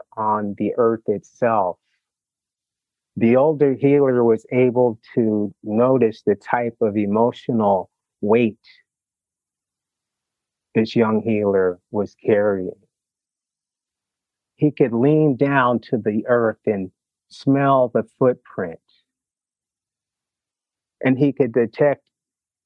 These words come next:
grief visually and somatically in that particular dynamic, almost as if he could smell sodium from this young man's own trail of tears that he led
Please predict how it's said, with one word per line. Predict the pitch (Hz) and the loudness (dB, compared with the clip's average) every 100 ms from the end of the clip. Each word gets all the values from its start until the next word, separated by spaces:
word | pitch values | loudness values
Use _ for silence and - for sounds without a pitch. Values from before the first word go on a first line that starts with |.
| _ | _
grief | 135 135 117 - _ _ _ _ _ _ _ _ _ _ _ _ _ _ _ _ _ | -2 0 -2 -10 _ _ _ _ _ _ _ _ _ _ _ _ _ _ _ _ _
visually | 95 143 156 170 165 165 160 151 143 - | -2 0 2 0 2 2 0 0 -2 -6
and | 139 143 139 139 131 - _ _ _ _ _ _ _ | -4 -2 0 0 -2 -8 _ _ _ _ _ _ _
somatically | _ 139 113 113 117 110 113 - 101 95 - | _ -2 0 0 0 -2 -4 -2 -2 -2 -6
in | 101 104 | -4 -4
that | 101 95 - | -4 -6 -6
particular | 117 - 110 - 98 | -8 -6 -6 -6 -6
dynamic, | 85 90 90 90 87 87 87 - _ _ _ _ _ _ - | -4 -6 -4 -8 -8 -8 -12 -14 _ _ _ _ _ _ 0
almost | 135 170 151 - | 0 2 -2 0
as | 131 113 | -2 2
if | 131 127 | -2 0
he | 127 | -2
could | 117 113 | 0 -4
smell | - 127 120 113 | -4 -4 0 0
sodium | - - 123 120 110 104 92 87 _ _ _ _ _ | 0 -2 0 2 0 -4 -6 -10 _ _ _ _ _
from | _ 120 110 104 101 _ _ _ _ | _ -2 0 -2 -4 _ _ _ _
this | 117 - | -4 0
young | 127 117 113 | -2 0 0
man's | 113 110 110 110 101 - | 0 -2 -2 -2 -4 -2
own | 117 120 117 | 0 2 0
trail | 110 - 117 110 | -2 0 0 0
of | 101 | -4
tears | - 120 110 107 95 - | -4 0 2 0 -2 -2
that | 107 - | -4 -2
he | 110 | -2
led | 98 98 95 95 | 0 0 0 -2